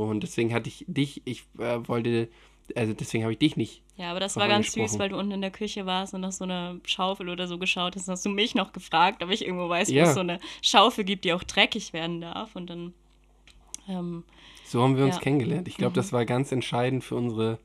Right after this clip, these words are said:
Speaker 2: Für den Werdegang,
Speaker 1: für,
Speaker 2: bis
Speaker 1: für unseren
Speaker 2: hierhin.
Speaker 1: Werdegang.
Speaker 2: Mhm.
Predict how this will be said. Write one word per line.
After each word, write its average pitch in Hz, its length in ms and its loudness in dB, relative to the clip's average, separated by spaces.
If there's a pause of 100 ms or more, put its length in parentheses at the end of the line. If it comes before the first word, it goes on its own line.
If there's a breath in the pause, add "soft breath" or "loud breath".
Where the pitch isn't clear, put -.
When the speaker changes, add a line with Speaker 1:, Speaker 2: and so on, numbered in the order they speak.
(640 soft breath)
Speaker 2:
Für - 140 -10
den 190 160 -6
Werdegang, 180 400 -2
Speaker 1:
für, 170 60 -10
Speaker 2:
bis 208 100 -4
Speaker 1:
für 220 80 2
unseren 202 220 4
Speaker 2:
hierhin. 117 180 2
Speaker 1:
Werdegang. 117 420 0 (160)
Speaker 2:
Mhm. 214 120 -10